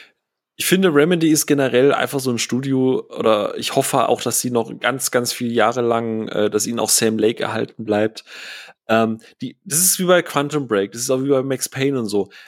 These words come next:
Es sind nie perfekte Spiele. Du könntest da wirklich sehr, sehr viel kritisieren, auch zu Recht, weil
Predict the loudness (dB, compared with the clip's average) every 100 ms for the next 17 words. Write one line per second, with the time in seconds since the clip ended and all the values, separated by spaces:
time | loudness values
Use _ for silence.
0 | -4 0 0 2 2 2 0 0 0 -2
1 | -2 -4 -4 -2 0 0 0 0 0 0
2 | 2 0 0 -6 -6 -10 0 4 4 2
3 | 0 -2 -4 -4 -4 -6 -4 -4 -2 -2
4 | -2 -2 0 2 2 0 -2 -2 -2 -4